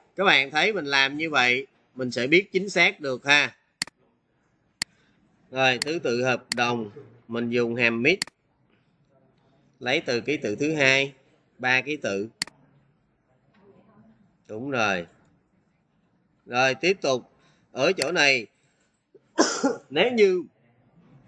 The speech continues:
nếu như mà các bạn không lấy ra cái phần trăm thôi á, thì có thể bạn sẽ không phát hiện được.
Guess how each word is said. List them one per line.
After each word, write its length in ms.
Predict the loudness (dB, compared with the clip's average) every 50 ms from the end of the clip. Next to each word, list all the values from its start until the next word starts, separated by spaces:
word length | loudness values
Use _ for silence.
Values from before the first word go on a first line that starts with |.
| _ _ _ -20 -20 -10
nếu 220 | 0 2 2 2 2
như 220 | 2 2 0 0
mà 140 | 0 -4 -6
các 140 | -8 -6 -2
bạn 300 | 0 0 0 0 -2 -4
không 320 | -2 -2 0 0 -2 0
lấy 280 | 2 2 2 2 0 0
ra 240 | -2 0 0 0 -2
cái 280 | -2 -2 0 0 0
phần 280 | 0 -2 -6 -6 -2 0
trăm 260 | 0 0 0 0 -2
thôi 260 | -2 0 0 2 2
á, 220 | 2 2 0 0 -4 -12 _ _ _ _ _ _ _ _ _ _ _ _
thì 100 | -8 -4
có 220 | -2 -2 -2 0
thể 240 | 0 0 0 0 0
bạn 220 | -2 -4 -4 -6
sẽ 140 | -6 -6 -6
không 280 | -6 -4 -4 -4 -4 -2
phát 220 | -2 -2 -2 -2
hiện 280 | -2 -2 0 0 0 -2
được. 240 | -2 -2 -2 -4